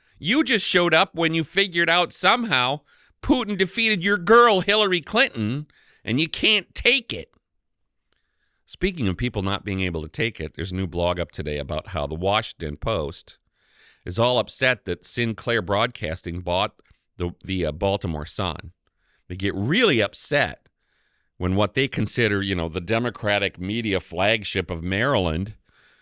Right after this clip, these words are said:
goes over to the right-wingers. Oh, no. Yes, they put that under their democracy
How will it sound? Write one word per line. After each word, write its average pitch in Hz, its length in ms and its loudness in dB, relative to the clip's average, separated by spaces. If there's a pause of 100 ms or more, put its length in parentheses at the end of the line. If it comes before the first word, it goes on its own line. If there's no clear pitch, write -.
(280)
goes 110 260 2
over 107 220 2
to 107 80 -2
the 101 140 -2
right-wingers. 92 960 -4 (520)
Oh, 101 200 2
no. 95 640 0 (420)
Yes, 110 220 2
they 113 100 2
put 165 260 0
that 135 160 4
under 117 220 4
their 101 200 2
democracy 110 1000 0